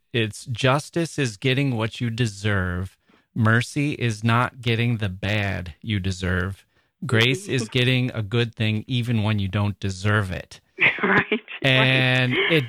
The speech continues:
Speaker 1: just opened up these doors for me in considering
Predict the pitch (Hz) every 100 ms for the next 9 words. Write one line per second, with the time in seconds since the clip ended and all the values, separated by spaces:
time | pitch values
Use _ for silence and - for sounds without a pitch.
0 | - - 170 185 185 180 - - - 160
1 | - 170 147 143 139 _ _ _ 135 127
2 | 131 131 131 120 113 _ - 117 127 135
3 | 139 135 - 135 120 117 117 113 117 113
4 | - 120 - - 151 143 123 110 98 98